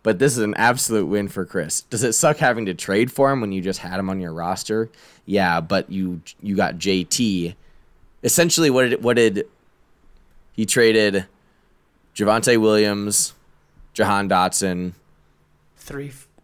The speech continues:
Speaker 2: three firsts and a second? For
Speaker 1: I think
Speaker 2: J T
Speaker 1: so.
Speaker 2: and two
Speaker 1: So
Speaker 2: seconds?
Speaker 1: Maybe. Eh, I don't know. If you get into the details, it's like, it probably goes Kamish's way,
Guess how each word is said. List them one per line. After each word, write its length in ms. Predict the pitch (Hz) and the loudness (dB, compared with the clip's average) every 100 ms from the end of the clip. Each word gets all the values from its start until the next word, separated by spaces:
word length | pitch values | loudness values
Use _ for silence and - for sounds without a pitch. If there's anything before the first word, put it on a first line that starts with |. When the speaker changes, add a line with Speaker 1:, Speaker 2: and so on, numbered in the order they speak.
| _ _ | _ _
Speaker 2:
three 220 | - 147 151 | -8 -6 -4
firsts 600 | - 202 196 - - _ _ - | -6 -10 -12 -18 -20 _ _ -12
and 140 | 147 | -12
a 40 | |
second? 380 | 147 156 160 180 _ _ _ _ _ _ _ _ _ _ _ _ _ _ _ _ _ _ _ _ _ _ _ | -10 -10 -10 -16 _ _ _ _ _ _ _ _ _ _ _ _ _ _ _ _ _ _ _ _ _ _ _
For 120 | 135 | -8
Speaker 1:
I 100 | 131 | -4
think 20 | |
Speaker 2:
J 140 | 135 131 | -2 -2
T 60 | 92 87 | -4 -6
Speaker 1:
so. 80 | |
Speaker 2:
and 100 | 85 | -6
two 80 | 127 | -4
Speaker 1:
So 60 | 120 | -4
Speaker 2:
seconds? 600 | 127 120 151 143 - - - - _ _ _ _ _ - | -4 -4 -6 -10 -14 -14 -16 -18 _ _ _ _ _ -6
Speaker 1:
Maybe. 500 | 98 95 80 78 - | -2 -2 -4 -10 -4
Eh, 240 | 123 131 113 120 | 0 2 0 -2
I 120 | 104 | 0
don't 120 | 90 78 | 0 -2
know. 160 | 73 | -6
If 160 | - 131 | -4 -2
you 60 | 151 | 2
get 120 | 185 | 2
into 140 | 185 | 4
the 80 | 151 | 2
details, 600 | 101 110 127 117 120 110 | 2 -4 2 2 2 0
it's 160 | 101 107 | -4 -2
like, 180 | 87 80 _ - | -2 -4 _ -8
it 180 | 98 - | -6 -2
probably 400 | 87 90 92 95 | -2 0 0 -2
goes 240 | 95 95 | 0 -2
Kamish's 440 | - 101 95 107 98 | -4 -6 -2 -2 0
way, 360 | 101 110 127 | 2 2 0